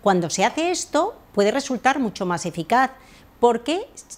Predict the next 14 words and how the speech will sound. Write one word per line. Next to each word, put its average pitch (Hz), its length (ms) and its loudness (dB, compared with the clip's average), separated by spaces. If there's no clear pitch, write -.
se 190 180 0
puede 233 180 4
conseguir 277 400 0
una 285 140 0
acción 247 300 -2
sinérgica 202 840 -2
entre 156 280 -4
ellas. 147 360 -4
Por 175 140 0
ejemplo, 185 400 2
la 165 80 2
combinación 202 800 0
de 202 320 0
valeriana, 165 960 0